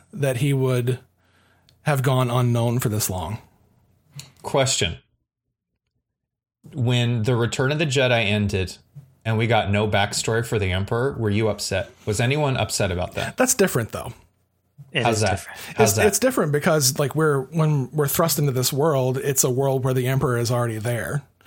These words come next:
Speaker 1: Like, we know that he rose to
Speaker 2: Uh-huh.
Speaker 1: power.
Speaker 2: Snoke, right? And Snoke was there
Speaker 1: Right,
Speaker 2: at the
Speaker 1: Snoke
Speaker 2: beginning
Speaker 1: was,
Speaker 2: of The
Speaker 1: yes,
Speaker 2: Force Awakens.
Speaker 1: but, like, where did he come from? Like, wh-, how did he fly under
Speaker 2: Mm-hmm.
Speaker 1: the radar for everything for all this time?
Speaker 2: Mm-hmm.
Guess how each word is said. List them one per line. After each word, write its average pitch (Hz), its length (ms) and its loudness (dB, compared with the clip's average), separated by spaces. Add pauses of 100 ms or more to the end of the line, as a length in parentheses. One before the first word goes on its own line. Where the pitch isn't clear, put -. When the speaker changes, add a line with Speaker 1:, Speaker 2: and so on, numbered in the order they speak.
(640)
Speaker 1:
Like, 113 220 -2
we 151 220 0
know 170 320 4
that 147 140 2
he 160 100 2
rose 143 300 4
to 123 60 4
Speaker 2:
Uh-huh. 170 80 2
Speaker 1:
power. 175 380 2
Speaker 2:
Snoke, 147 540 2 (300)
right? 131 200 0
And - 100 -2
Snoke 131 300 0
was 170 160 -2
there 117 280 0 (180)
Speaker 1:
Right, 277 140 4
Speaker 2:
at - 60 2
the - 100 2
Speaker 1:
Snoke 269 120 6
Speaker 2:
beginning - 220 4
Speaker 1:
was, - 100 0
Speaker 2:
of 151 40 0
The 170 60 0
Speaker 1:
yes, 160 240 2
Speaker 2:
Force - 120 2
Awakens. 151 160 2
Speaker 1:
but, 135 40 2
like, 151 180 2 (680)
where 170 200 0
did 190 120 0
he 147 80 0
come 320 220 -2
from? 113 260 -4
Like, 151 280 0
wh-, 156 400 -4
how 214 160 2
did 214 100 2
he 196 80 4
fly 160 240 0
under 165 120 2
Speaker 2:
Mm-hmm. 143 100 2
Speaker 1:
the 139 60 4
radar 139 300 2
for 123 160 -2
everything 107 540 -4
for 107 360 -6 (140)
all 120 140 -4
this 107 160 -4
time? 98 400 -8 (840)
Speaker 2:
Mm-hmm. 95 280 -4